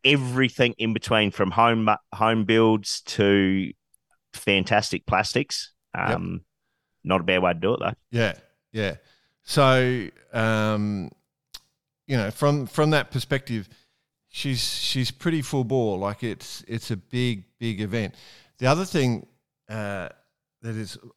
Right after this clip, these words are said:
Speaker 2: my favourite thing about Hamo is it's so easy to catch up with old mates.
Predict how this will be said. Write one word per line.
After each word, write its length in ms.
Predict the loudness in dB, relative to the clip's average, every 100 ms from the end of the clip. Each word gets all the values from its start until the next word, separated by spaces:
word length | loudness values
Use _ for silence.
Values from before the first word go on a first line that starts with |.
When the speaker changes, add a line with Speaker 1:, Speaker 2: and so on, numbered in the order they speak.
| _ _
Speaker 2:
my 280 | 0 4 4
favourite 380 | 4 2 2 -4
thing 160 | -2
about 240 | -2 -4 -2
Hamo 320 | -2 -2 -4 -6 _ _ _ _ _ _ _ _ _ -8
is 400 | -6 -6 -12 -18 _ _ _
it's 160 | -4 -2
so 400 | -2 4 6 6
easy 240 | 4 2
to 80 | -4
catch 300 | 0 -2 0
up 100 | -4
with 140 | -2 -2
old 180 | -2 -2
mates. 420 | -4 -6 -14